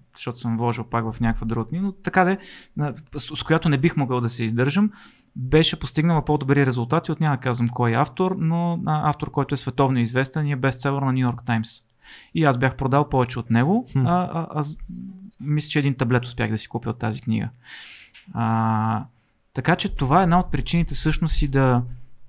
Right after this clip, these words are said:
Speaker 1: да, да сме на това дередже, тази хубава дума да използвам. Това, че книгите не,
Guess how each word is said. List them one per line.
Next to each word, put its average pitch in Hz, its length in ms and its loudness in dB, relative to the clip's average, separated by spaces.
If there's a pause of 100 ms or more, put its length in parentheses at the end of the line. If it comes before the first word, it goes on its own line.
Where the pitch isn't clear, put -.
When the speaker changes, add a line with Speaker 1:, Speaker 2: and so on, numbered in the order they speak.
Speaker 1:
да, 127 220 -2
да 123 160 0
сме 143 260 2
на 147 80 2
това 127 240 0
дередже, 113 480 2
тази 117 300 -4
хубава 117 280 2
дума 113 220 4
да 110 80 2
използвам. 110 400 -2
Това, 117 280 0
че 170 220 0
книгите 170 440 0
не, 151 100 0